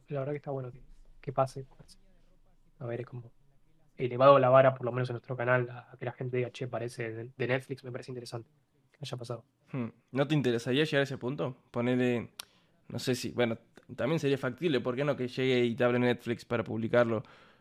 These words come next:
Speaker 2: Pero ¿no te gustaría llegar a ese punto de trabajar con una productora audiovisual que vos sepas que tenés, no sé, treinta personas, que podés hacer una producción mucho más grande, como lo que comentabas de los de Estados Unidos? Eh, ¿aspirarías a eso o te gustaría ser como,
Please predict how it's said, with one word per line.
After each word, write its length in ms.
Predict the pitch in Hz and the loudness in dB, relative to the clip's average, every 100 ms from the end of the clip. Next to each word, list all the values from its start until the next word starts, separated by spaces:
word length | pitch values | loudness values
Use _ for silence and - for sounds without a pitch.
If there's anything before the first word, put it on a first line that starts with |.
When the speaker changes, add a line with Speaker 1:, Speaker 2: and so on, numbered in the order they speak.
| _ - | _ -4
Speaker 2:
Pero 160 | 104 | 0
¿no 120 | 113 127 | 0 0
te 60 | |
gustaría 220 | 151 135 | 0 0
llegar 140 | 131 135 | 2 0
a 20 | |
ese 120 | 127 | -2
punto 240 | 120 135 139 | -4 -2 -2
de 40 | |
trabajar 300 | 123 117 131 | -2 -2 -2
con 120 | 131 | 0
una 180 | 135 127 | 0 -2
productora 460 | - 120 107 135 131 | 0 -2 0 2 4
audiovisual 380 | 123 123 147 127 | 4 2 0 2
que 60 | |
vos 120 | 131 | 0
sepas 220 | 127 131 127 | 0 -2 -4
que 80 | |
tenés, 260 | 127 127 131 | -2 0 0
no 60 | 127 | -2
sé, 160 | 131 | -2
treinta 420 | 123 - 127 135 131 | -2 -2 0 0 0
personas, 460 | 123 - 135 131 | -2 0 0 0
que 100 | 127 | -2
podés 220 | 123 123 | -2 -2
hacer 160 | 120 131 | 0 -2
una 100 | 127 | -2
producción 320 | 120 117 131 | -2 -4 -2
mucho 200 | 135 127 | -2 0
más 120 | 120 | -2
grande, 300 | 123 131 127 | 0 2 2
como 160 | 120 117 | 0 -2
lo 80 | 113 | -4
que 180 | 110 110 | -6 -8
comentabas 540 | - 113 117 123 127 120 | -6 -6 -2 -2 -2 -2
de 100 | 117 | -4
los 180 | 113 127 | -4 -6
de 80 | |
Estados 220 | 117 123 120 | -6 -2 0
Unidos? 400 | 120 131 135 120 | 0 2 0 0
Eh, 400 | 117 110 98 85 | -2 -2 -4 -6
¿aspirarías 560 | 110 - 120 120 143 160 | -6 0 4 6 6 6
a 40 | |
eso 160 | 165 190 | 4 2
o 40 | |
te 80 | 139 | 2
gustaría 260 | 135 131 139 | 2 2 2
ser 180 | 139 | 0
como, 360 | 131 131 120 | 0 0 0